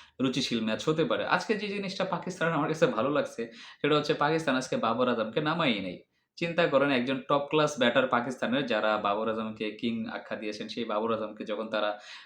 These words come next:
বসিয়ে রাখে, তার আগে যখন শাদাব খান ব্যাটিংয়ে নামে, তার আগে যখন, আহ, অন্যান্য ব্যাটাররা ব্যাটিং নামে, সেটা আসলে বাবর আজমের জন্য অনেকটা অপমানজনক। আসলে বাবর আজম অপমান বোধ করবেন কিনা,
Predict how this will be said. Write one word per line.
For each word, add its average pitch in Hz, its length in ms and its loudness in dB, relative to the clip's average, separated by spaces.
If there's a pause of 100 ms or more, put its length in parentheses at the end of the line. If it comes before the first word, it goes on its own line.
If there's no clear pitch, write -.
(120)
বসিয়ে 139 340 6
রাখে, 117 380 2 (220)
তার 113 140 0
আগে 110 160 0
যখন 113 220 -6
শাদাব 131 320 0
খান 113 200 -4
ব্যাটিংয়ে 107 340 -2
নামে, 104 280 -4
তার 101 180 -4
আগে 104 120 -2
যখন, 101 400 -6 (340)
আহ, 104 180 6
অন্যান্য 113 340 2
ব্যাটাররা 107 380 0
ব্যাটিং 123 240 -2
নামে, 165 200 -6
সেটা - 260 -6
আসলে 175 260 -6
বাবর 131 280 0
আজমের 143 260 -2
জন্য 135 160 -4
অনেকটা 127 380 -4
অপমানজনক। 123 680 -2
আসলে 165 280 -4
বাবর 139 260 0
আজম 156 220 -2
অপমান 156 460 -4
বোধ 120 160 -2
করবেন 180 360 0
কিনা, 104 380 -6